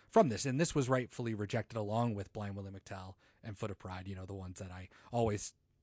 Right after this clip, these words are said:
drone on about whenever we're talking about infidels. But this was rejected until nineteen eighty-eight when he was like,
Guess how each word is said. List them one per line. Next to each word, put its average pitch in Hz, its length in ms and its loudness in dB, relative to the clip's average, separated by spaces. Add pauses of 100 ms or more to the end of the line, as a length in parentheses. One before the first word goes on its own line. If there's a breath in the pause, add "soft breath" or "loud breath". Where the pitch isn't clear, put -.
(180)
drone 135 280 10
on 123 140 8
about 95 240 -6
whenever 104 240 -2
we're 98 100 -4
talking 117 300 2
about 104 200 -2
infidels. 107 360 -4 (280 soft breath)
But 175 100 8
this 220 140 6
was 202 160 4
rejected 165 400 4
until 139 280 -2
nineteen 185 320 -2
eighty-eight 151 500 -2
when 107 100 -6
he 107 80 -4
was 104 120 -6
like, 113 220 -4